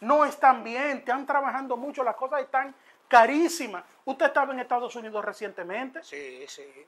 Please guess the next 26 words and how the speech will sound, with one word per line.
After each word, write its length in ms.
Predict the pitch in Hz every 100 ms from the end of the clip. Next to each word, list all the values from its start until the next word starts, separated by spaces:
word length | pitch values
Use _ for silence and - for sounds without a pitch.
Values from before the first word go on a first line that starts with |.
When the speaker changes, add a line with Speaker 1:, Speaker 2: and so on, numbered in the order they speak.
| _
Speaker 1:
Y 100 | -
si 120 | 277 330
usted 200 | - 392
entró 220 | 370 359
al 100 | 330
supermercado, 640 | 311 311 294 269 269 262
usted 160 | 254 269
se 60 |
va 100 | 277
a 40 | 254
dar 140 | 254
cuenta 260 | 269 254 247
que 80 | 247
Speaker 2:
Sí. 40 |
Speaker 1:
los 100 | 233
precios 280 | 247 240 226
están 200 | 247 226
altísimos. 580 | 190 214 247 262 285 311
Speaker 2:
Yo 40 |
hasta 160 | 320 175
lo 80 | 190
calculé. 580 | - 185 - - 175 -
<laughs> 80 | -
Speaker 1:
Altísimo, 480 | 254 269 320 311 349
Speaker 2:
¡El 120 | -
diablo! 520 | 403 381 349 302 -